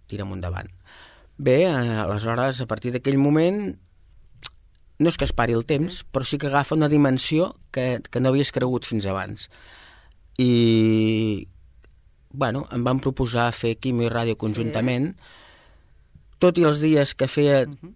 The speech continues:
Speaker 1: menys el, el dia que feia quimio pel matí i ràdio per la tarda, que era un dia dur,
Speaker 2: Mhm.
Speaker 1: la resta de dies que feia ràdio, sempre feia activitat,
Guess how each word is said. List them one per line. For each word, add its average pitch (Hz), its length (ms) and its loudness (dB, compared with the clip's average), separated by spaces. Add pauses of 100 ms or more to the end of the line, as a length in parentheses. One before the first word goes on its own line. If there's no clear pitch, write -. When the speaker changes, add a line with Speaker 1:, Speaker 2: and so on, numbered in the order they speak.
Speaker 1:
menys 139 240 4
el, 143 220 2
el 139 160 2
dia 208 160 0
que 185 120 0
feia 170 260 0
quimio 160 280 2
pel 156 160 0
matí 139 240 -2
i 123 40 -2
ràdio 117 280 -2
per 113 100 -4
la 113 100 -4
tarda, 123 240 -6
que 120 80 -6
era 113 80 -2
un 110 100 -2
dia 101 200 -4
dur, 139 260 -6 (180)
Speaker 2:
Mhm. 151 100 -14
Speaker 1:
la 110 100 -2
resta 143 240 0
de 135 120 4
dies 135 220 -2
que 117 100 -6
feia 117 280 -4
ràdio, 107 380 -6 (540)
sempre 139 340 -4
feia 117 220 -2
activitat, 92 460 -10